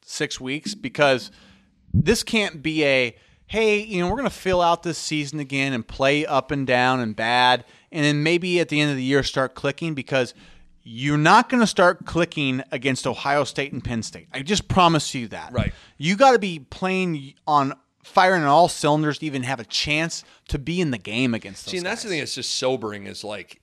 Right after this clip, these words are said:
Speaker 2: and listen, I don't know how many people were picking Minnesota to win the West, and they had an opportunity to win the West yesterday, so you just never
Speaker 1: Yeah.
Speaker 2: know. But it's like, when I look at this schedule and I look at the, the areas that need to get addressed, do I see a team in Nebraska that's gonna win the West next year?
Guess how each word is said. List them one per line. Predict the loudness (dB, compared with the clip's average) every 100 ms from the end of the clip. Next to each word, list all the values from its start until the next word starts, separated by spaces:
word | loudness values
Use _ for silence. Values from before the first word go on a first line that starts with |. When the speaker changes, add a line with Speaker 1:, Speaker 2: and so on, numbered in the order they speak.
| _
Speaker 2:
and | -14 -6
listen, | -6 -6 -6
I | -8
don't | -6
know |
how | -8
many | -8
people | -10 -8
were | -8
picking | -8 -12 -10 -12
Minnesota | -10 -8 -6 -6 -6
to |
win | -8 -10
the | -12
West, | -10 -10 -10 -12
and | -8
they | -6 -6
had | -6
an | -8
opportunity | -12 -14 -16 -14 -14
to | -14
win | -14
the | -12
West | -12 -12
yesterday, | -14 -14 -14 -12 -12
so | -12 -14
you | -14
just | -16 -14
never | -10 -8
Speaker 1:
Yeah. | -6
Speaker 2:
know. | -4 -6 -8 -18 -20 _ -8
But | -6
it's | -4
like, | -4 -4
when | -4
I | -2 0
look | 0 -2
at | -2 -4
this | -6 -4
schedule | -4 -4 -4 0 0 0 -4
and | -4
I | -4
look | -4 -6 -2
at | -4 -4 -10 -8
the, | -6 -6 -10 -16
the | -14 -8
areas | -4 -2 -4 -4 -8
that | -10
need | -12 -10
to |
get | -12
addressed, | -12 -14 -10 -10 -10
do | -12 -12
I |
see | -10 -10 -8
a | -8
team | -10 -14 -12 -12
in |
Nebraska | -16 -14 -14 -12 -14
that's | -14
gonna | -16 -18
win | -16 -16
the |
West | -16 -16 -16 -16
next | -16 -16
year? | -12 -12